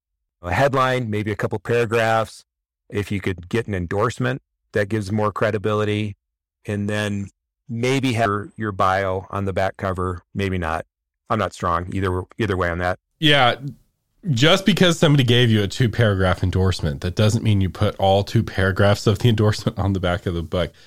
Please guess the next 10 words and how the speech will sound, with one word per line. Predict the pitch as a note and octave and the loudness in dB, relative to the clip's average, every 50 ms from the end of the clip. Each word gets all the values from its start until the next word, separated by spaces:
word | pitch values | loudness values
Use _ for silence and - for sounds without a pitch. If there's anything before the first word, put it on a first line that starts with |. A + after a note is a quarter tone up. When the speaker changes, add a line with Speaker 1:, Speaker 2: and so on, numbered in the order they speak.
| _ _ _ _ _ | _ _ _ _ _
Speaker 2:
The | A#2 B2 C3 B2+ | 0 2 2 4
best | A2 F3 F3+ G3+ F#3+ - | 4 4 4 4 4 4
endorsement | A3 F3+ D#3+ E3 E3 D3 - - A#2+ G#2+ G#2 - - - | 4 6 6 6 4 4 2 2 2 2 0 -2 -4 -2
of | D3+ A#2+ A2 | 0 2 4
any | A#2+ A#2+ C3 | 4 4 4
book | C3+ A2+ A2+ G#2 G2+ - - - | 4 4 4 2 2 0 -2 -2
that | G2+ F#2+ | -2 0
I've | F#2+ F2+ | 2 2
ever | G2 F#2+ F#2+ G2+ | 2 2 2 2
read | F#2 E2+ D2+ C#2+ C2+ - | 0 0 0 -2 -4 -8